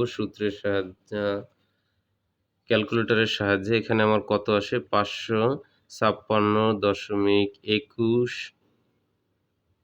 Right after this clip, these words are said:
ভাগ হচ্ছে আপনার চারশো পঁয়ত্রিশ দশমিক ষাট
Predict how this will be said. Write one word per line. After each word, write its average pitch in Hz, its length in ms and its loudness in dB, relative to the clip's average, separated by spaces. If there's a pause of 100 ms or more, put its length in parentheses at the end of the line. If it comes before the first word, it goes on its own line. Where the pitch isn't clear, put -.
(540)
ভাগ 101 440 2
হচ্ছে 107 320 -2
আপনার 107 360 2 (100)
চারশো 107 460 0
পঁয়ত্রিশ 110 560 -2
দশমিক 107 560 0 (100)
ষাট 87 380 -2